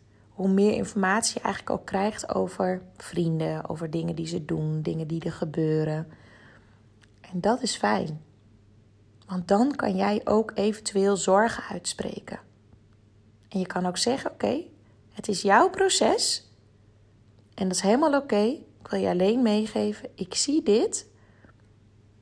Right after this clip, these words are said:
Ik maak me zorgen omdat ik bang ben dat eventueel dit, dit of dit gebeurt. Hoe kijk jij er tegenaan?"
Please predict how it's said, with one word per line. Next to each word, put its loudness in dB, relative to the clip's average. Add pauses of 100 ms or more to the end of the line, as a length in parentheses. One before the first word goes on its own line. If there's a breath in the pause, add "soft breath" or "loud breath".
(180)
Ik -4
maak 4
me 2
zorgen 4
omdat -2
ik -4
bang 2
ben 0
dat -2 (400)
eventueel 2
dit, 2
dit -2
of -6
dit 2
gebeurt. 2 (760 soft breath)
Hoe -4
kijk 4
jij 6
er 2
tegenaan?" -6